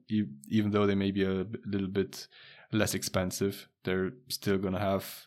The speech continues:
long-lasting effects upon your health. And, yeah, so health, I think, is the most important thing. Anything that could negatively impact my health if I'm too cheap,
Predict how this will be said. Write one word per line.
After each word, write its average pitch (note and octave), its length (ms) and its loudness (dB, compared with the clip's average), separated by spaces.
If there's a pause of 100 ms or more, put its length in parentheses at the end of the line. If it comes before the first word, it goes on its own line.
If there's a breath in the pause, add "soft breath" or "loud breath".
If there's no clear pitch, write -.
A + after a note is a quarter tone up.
long-lasting F#2+ 580 0
effects - 640 -2
upon F#2+ 240 -2
your F#2 120 0
health. G#2 380 -2 (680 loud breath)
And, A#2+ 640 6 (500)
yeah, A2+ 220 8
so - 140 6
health, C3+ 360 10
I B2+ 60 6
think, C3 180 8
is B2 80 6
the A2+ 60 2
most A2 220 6
important G2 440 0
thing. F#2+ 200 -4
Anything A#2+ 420 6
that G2+ 280 2
could G#2+ 300 4 (400 loud breath)
negatively A2 680 4
impact G#2 380 0
my F#2+ 120 2
health F#2+ 320 -2
if G2+ 100 -6
I'm F#2+ 380 2
too G2+ 180 2
cheap, - 440 0